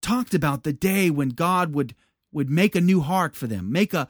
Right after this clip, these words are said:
a new spirit, would, would bring them back together, okay? He's gonna,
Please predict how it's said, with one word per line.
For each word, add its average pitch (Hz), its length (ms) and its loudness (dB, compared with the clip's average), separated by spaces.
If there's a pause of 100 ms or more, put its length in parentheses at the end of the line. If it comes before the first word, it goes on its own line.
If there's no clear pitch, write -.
(240)
a 151 140 -2
new 190 180 6
spirit, 175 440 0
would, 151 200 -2 (300)
would 147 160 -4
bring 269 240 8
them 240 120 8
back 202 260 0
together, 143 580 -2 (400)
okay? 156 320 0
He's 170 160 0
gonna, 196 280 0